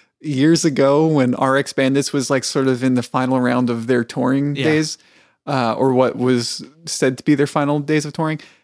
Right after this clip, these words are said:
Speaker 1: when they were taking Zex Marquise with them
Speaker 2: Mm-hmm.
Speaker 1: everywhere.
Speaker 2: Yeah.
Speaker 1: It's like, why? Why, why are we sitting through this?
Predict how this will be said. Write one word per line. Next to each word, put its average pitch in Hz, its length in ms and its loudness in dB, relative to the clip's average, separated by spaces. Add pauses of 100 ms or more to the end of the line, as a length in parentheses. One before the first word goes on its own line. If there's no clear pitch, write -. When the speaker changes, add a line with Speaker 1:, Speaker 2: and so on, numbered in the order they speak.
(240)
Speaker 1:
when 151 180 -2
they 147 100 2
were 151 100 2
taking 160 340 0
Zex 123 420 0
Marquise 147 460 -4
with 151 100 -10
them 165 160 0
Speaker 2:
Mm-hmm. 165 80 2
Speaker 1:
everywhere. 180 560 2 (260)
Speaker 2:
Yeah. 135 300 -4
Speaker 1:
It's 160 140 -10
like, 147 80 -6
why? 175 440 -4 (440)
Why, 254 180 0 (240)
why 202 280 2
are 285 140 0
we 262 160 2
sitting 220 420 4
through 202 280 2
this? - 500 -2